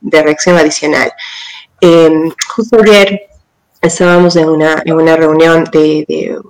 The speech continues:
un grupo de autoayuda en el cual participo y hablábamos acerca del shock y decíamos que, por ejemplo, em, hay ciertos momentos, eh, en los cuales sentimos que, que, que es desbordante, lo que, la, que la situación que estamos, eh,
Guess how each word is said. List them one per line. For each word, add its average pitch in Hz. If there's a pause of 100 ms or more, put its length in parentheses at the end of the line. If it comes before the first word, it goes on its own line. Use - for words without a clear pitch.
(160)
un 165
grupo 165
de 160
autoayuda 165
en 160
el 151
cual 151
participo 170 (440)
y 208
hablábamos 233
acerca 214
del 170
shock 202
y 175
decíamos 202
que, 185
por -
ejemplo, 190
em, 165 (380)
hay 196
ciertos 208
momentos, 175 (120)
eh, 165
en 165
los 160
cuales 180
sentimos 170
que, -
que, - (180)
que 160
es 175
desbordante, 185
lo 180
que, -
la, 156 (180)
que 165
la 160
situación 190
que 175
estamos, 175
eh, 165